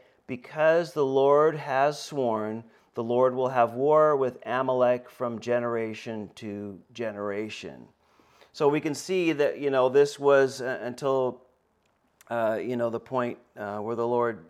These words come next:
you know, finally, uh, removed that whole line. At this point, there's still an Amalekite there, and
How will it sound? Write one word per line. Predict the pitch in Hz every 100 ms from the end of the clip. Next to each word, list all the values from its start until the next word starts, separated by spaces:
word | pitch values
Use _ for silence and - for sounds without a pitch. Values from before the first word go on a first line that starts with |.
| 131
you | 123
know, | 104 104 85 - _ _ _
finally, | 143 127 131 127 120 117 117 _ _ _ _ _
uh, | 107 104 101 95
removed | 113 123 131 131
that | 123 117
whole | - 135 131
line. | 123 127 117 107
At | 113 113
this | 147
point, | - - 123 120
there's | 113 120 120
still | - 139 131
an | 123
Amalekite | 117 123 123 135 117 107
there, | 117 113 113 127 -
and | 113 120 117 117 113